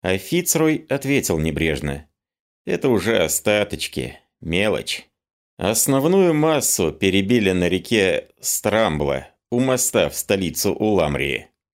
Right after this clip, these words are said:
Там со стен смотрели и выли, как собаки на похоронах, как мы уничтожили почти всё войско короля». Она вскинула брови. «И что, не пришли своим на помощь?»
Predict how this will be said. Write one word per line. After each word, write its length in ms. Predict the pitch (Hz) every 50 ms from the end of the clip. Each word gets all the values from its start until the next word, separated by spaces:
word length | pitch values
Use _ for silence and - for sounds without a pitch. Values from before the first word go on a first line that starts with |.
| _ _ -
Там 240 | - 90 95 95 92
со 240 | - - - 98 95
стен 380 | - - - 117 117 104 90
смотрели 600 | - - 113 107 107 104 - 131 147 143 110 82 80
и 220 | - - 104 113
выли, 380 | 107 101 120 147 147 110 82 73
как 240 | - 101 90 - -
собаки 460 | - 104 101 95 101 82 - - 87
на 160 | 82 80 78
похоронах, 680 | - 80 76 - 90 92 92 90 82 67 64 - - _ _ _ _ _ _ _
как 220 | - 101 92 -
мы 160 | 107 110 107 101
уничтожили 720 | 92 92 95 92 90 - - - 113 92 71 78 82 80
почти 520 | 78 76 87 87 85 - - - - 110 90
всё 340 | - - - 117 120 117 95
войско 420 | 85 95 95 87 - - - 90
короля». 600 | 76 - 92 85 85 85 80 73 65 62 - _ _ _ _ _ _ _ _ _ _ _ _ _ _ _
Она 240 | - 78 78 78 76
вскинула 520 | - - - - - 90 76 73 76 78 76
брови. 460 | 82 85 82 73 64 64 64 - _ _ _ _ _ _ _ _ _ _ _ _ -
«И 140 | 76 71 69
что, 600 | - - - - - 123 131 113 76 - - _ _ _ _ _ _ _ _ _ _ -
не 160 | 78 82 82
пришли 460 | - 85 82 - - - 107 123 123
своим 440 | - - 95 87 95 110 120 113 92
на 100 | 82 76
помощь?» 560 | - 82 90 113 143 170 165 - - -